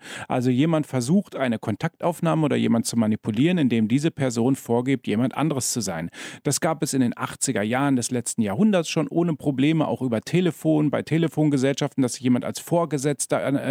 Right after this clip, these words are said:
äh, ausgegeben hat, um Leute auf der anderen Seite zu manipulieren. Es gibt da viele verschiedene Formen, auch im Bereich des sogenannten Phishings. Das kennen wir alle. Wir kriegen eine E-Mail, da steht drin,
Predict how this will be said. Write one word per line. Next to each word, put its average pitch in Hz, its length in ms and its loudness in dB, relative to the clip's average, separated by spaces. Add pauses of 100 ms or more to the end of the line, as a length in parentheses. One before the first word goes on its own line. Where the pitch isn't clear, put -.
äh, 135 60 -2 (340)
ausgegeben 143 640 2
hat, 135 140 0
um 143 100 4
Leute 135 340 2
auf 123 120 -4
der 123 100 0
anderen 120 160 4
Seite 117 260 0
zu - 140 -4
manipulieren. 113 720 0 (380)
Es 143 220 0
gibt 170 260 0
da 139 160 2
viele 202 340 0
verschiedene 139 400 0
Formen, 170 320 -2
auch - 160 -2
im 120 80 2
Bereich - 280 -6
des - 160 -6
sogenannten 110 420 -2
Phishings. 190 760 2
Das - 240 -4
kennen 123 240 2
wir 110 160 -2
alle. 139 240 0
Wir 120 80 0
kriegen 135 300 -2
eine 123 160 2
E-Mail, 151 340 2
da 127 100 0
steht 135 360 -2
drin, 131 160 2